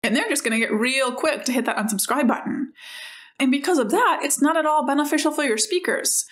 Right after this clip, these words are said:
So instead of you sending them, like, a curated list or them being able to collect a curated list of people who actually care about what they were talking about, they're just getting this random list of all kinds of people who might not have even paid an-, any attention to them at all. So,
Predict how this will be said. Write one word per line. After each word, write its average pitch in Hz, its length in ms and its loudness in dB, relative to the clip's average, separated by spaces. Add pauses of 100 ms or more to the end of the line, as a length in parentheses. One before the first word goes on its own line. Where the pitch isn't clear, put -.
(200)
So 285 160 0
instead 302 300 0
of 277 100 0
you 240 120 0
sending 240 360 0
them, 226 180 0
like, 208 140 0
a 202 100 -4
curated 262 480 0
list 254 340 2
or 233 60 4
them 208 160 2
being 208 160 0
able 220 160 0
to 214 80 2
collect 254 340 -2
a 214 60 0
curated 226 480 0
list 233 240 2
of 226 80 0
people 226 240 -2
who 220 100 4
actually 220 360 -2
care 320 360 0
about 220 260 0
what 226 140 -2
they 220 80 2
were 196 140 0
talking 277 380 2
about, 202 360 0 (380)
they're 262 320 2
just 202 260 0
getting 196 340 0
this 214 180 -2
random 220 340 2
list 277 240 0
of 208 80 0
all 208 100 0
kinds 220 240 -2
of 233 60 -2
people 302 300 2
who 202 100 2
might 208 240 0
not 220 220 2
have 226 180 0
even 226 480 0 (160)
paid 254 300 -2
an-, 233 200 0
any 254 140 2
attention 254 300 2
to 254 40 -2
them 240 140 0
at 214 80 2
all. 262 520 2 (440)
So, 240 720 0